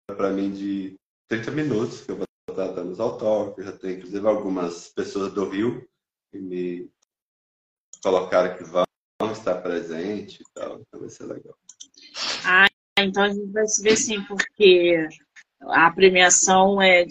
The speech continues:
Speaker 2: é dezesseis horas, a minha premiação. Então antes eu vou estar no stand pra conhecer vocês. Então vai dar ca-, vai casar certinho. Qual é o teu Instagram,
Speaker 1: Tá.
Speaker 2: João?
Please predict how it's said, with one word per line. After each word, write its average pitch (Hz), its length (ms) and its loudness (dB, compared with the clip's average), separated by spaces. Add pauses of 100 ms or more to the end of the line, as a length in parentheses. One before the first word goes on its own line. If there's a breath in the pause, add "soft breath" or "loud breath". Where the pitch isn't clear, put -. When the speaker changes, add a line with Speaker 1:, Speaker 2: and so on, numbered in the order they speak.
(120)
Speaker 2:
é 185 80 8
dezesseis 196 680 4
horas, 151 420 4
a 165 80 -2
minha 165 220 -2
premiação. 160 640 0 (340 loud breath)
Então 190 220 8
antes 208 240 6
eu 202 100 8
vou 214 200 10
estar 233 340 4
no 214 80 -4
stand 214 640 0
pra 202 140 -2
conhecer 208 600 4 (400 soft breath)
vocês. 196 460 4
Então 214 180 -2
vai 233 120 2
dar 226 180 -2
ca-, 208 260 4
vai 233 180 4
casar 214 320 2
certinho. 180 680 0 (560 loud breath)
Qual 349 160 8
é 370 40 6
o - 40 0
teu 392 100 10
Instagram, 302 540 8
Speaker 1:
Tá. 254 60 6
Speaker 2:
João? 226 540 2